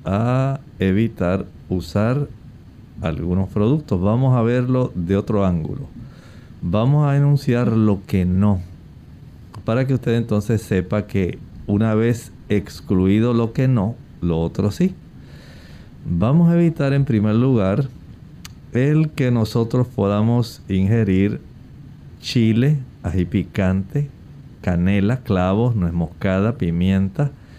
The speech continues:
cubitos de sabor, eh, café, chocolate, frituras, azúcar,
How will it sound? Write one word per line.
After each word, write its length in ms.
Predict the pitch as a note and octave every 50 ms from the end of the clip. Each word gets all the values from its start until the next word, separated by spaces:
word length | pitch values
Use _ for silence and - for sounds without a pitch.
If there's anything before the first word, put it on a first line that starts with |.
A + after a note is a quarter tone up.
| - - - - - - - - -
cubitos 480 | - A2+ G#2+ A#2 A#2+ A2+ - A#2 G2+
de 140 | G2 G#2 F#2+
sabor, 720 | F2+ - - E2+ D#2+ E2 F2 F#2+ G#2+ B2 B2+ D3 E3 D3+ - - - - - - - - - - - - - - -
eh, 240 | - G#2 G#2 G2+ G2 F#2 -
café, 680 | - G2+ F2+ E2+ - - - G2+ G2 G#2 A#2+ D3 D#3 D3+ - - - - - - - - -
chocolate, 920 | - G#2 F#2 - - F#2+ F2 F2 F2+ F#2 G2 G#2 G#2 - - D#3 E3 D#3 - - - - - - - - - - - -
frituras, 960 | - - G#2+ G#2 F#2 - - - A2 A#2 A#2+ C3+ D3 D3+ C#3+ - - - - - - - -
azúcar, 800 | G2 F#2+ F2+ - - A2 A2 G#2+ G#2+ - C3+ C3 C#3 C#3 -